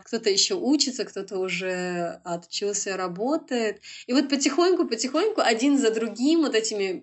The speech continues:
проектами мы сдружились, и вот такой вот, э, к-, девичий костяк, знаешь, вот команды есть, и визуализаторы, есть чертежники, там есть я, которая все еще там где-то что-то на себе тя-, есть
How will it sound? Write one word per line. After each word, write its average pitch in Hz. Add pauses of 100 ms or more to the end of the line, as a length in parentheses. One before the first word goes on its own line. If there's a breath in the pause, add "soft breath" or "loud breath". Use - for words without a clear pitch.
(100)
проектами 233
мы 220
сдружились, 254
и 220
вот 233
такой 285
вот, 226 (260 loud breath)
э, 220
к-, 220 (240)
девичий 277
костяк, 226
знаешь, 220
вот 185
команды 247
есть, 202
и 214
визуализаторы, 196
есть 208
чертежники, 208 (240 loud breath)
там 208
есть 208
я, 233
которая 208
все 214
еще 196
там 185
где-то 190
что-то 196
на 190
себе 190
тя-, 208
есть 233